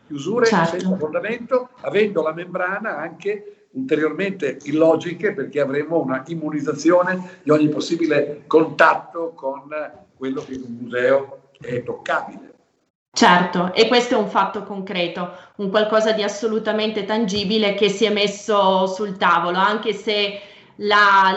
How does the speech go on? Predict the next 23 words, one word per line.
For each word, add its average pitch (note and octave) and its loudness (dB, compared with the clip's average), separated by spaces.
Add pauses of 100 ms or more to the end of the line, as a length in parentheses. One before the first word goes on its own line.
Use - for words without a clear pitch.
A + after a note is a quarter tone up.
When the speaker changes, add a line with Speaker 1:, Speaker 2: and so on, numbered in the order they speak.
Speaker 2:
la A3 2
dimostrazione A#3 -4
di G#3 -2
attenzione A#3 0
non G#3+ 2
è G#3+ 0
stata A3 -2
così G#3 -4
capillare G#3 0
da G3 -2
parte F#3+ -4
dei F#3+ -2
decisori. F#3+ -2
Ne G#3+ 2
parleremo A#3+ 2
più A#3+ -8
tardi A#3 2
con G#3 -8
il G3 -8
dottor G3+ -6
Samuele G3+ -4
De F#3+ 0
Pietri, F#3 0